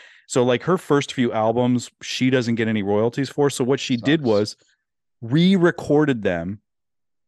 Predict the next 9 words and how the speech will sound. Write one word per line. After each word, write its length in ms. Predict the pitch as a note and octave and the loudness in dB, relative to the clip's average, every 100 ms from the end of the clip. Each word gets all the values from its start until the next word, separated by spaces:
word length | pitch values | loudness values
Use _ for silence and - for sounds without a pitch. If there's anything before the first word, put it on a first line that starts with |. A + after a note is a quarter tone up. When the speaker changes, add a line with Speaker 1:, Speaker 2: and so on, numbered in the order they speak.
| _ _ _ _ _ _ - | _ _ _ _ _ _ 0
Speaker 1:
in 220 | B2+ A#2 | 0 4
the 160 | B2 B2 | 4 4
exact 560 | B2 G#2+ B2 C#3+ D#3 | 2 0 0 0 -2
same 260 | - D3+ C#3+ | -2 -2 0
way 440 | B2 B2+ F#2+ F2+ - _ _ | 0 2 0 -4 -12 _ _
and 180 | - G#2 | -6 -4
put 200 | - C#3+ | 0 2
'em 120 | D3 | 2
out 380 | C#3 C#3+ G#2 F#2 | 2 2 0 -4